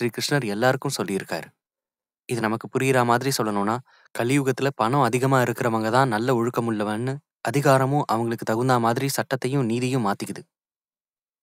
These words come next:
பணத்துக்காக மக்கள் தன்னோட உறவையும் நம்பிக்கையையும் குப்பையில தூக்கி போடுறாங்க. இதுக்கு காரணம் பணத்துல இருந்து கிடைக்கிற அதிகாரம் தான்.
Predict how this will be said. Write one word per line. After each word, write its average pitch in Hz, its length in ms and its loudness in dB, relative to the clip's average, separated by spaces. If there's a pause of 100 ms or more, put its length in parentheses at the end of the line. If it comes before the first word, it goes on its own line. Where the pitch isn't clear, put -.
(220)
பணத்துக்காக 165 540 4
மக்கள் 151 360 -2 (100)
தன்னோட 123 220 0
உறவையும் 123 480 -2
நம்பிக்கையையும் 120 680 -2
குப்பையில 135 480 -4
தூக்கி 123 220 -8
போடுறாங்க. 87 420 -4 (440)
இதுக்கு 123 260 -6
காரணம் 110 480 2 (320)
பணத்துல 127 280 0
இருந்து 127 300 -2
கிடைக்கிற 117 240 -4
அதிகாரம் 101 440 0
தான். 92 180 -10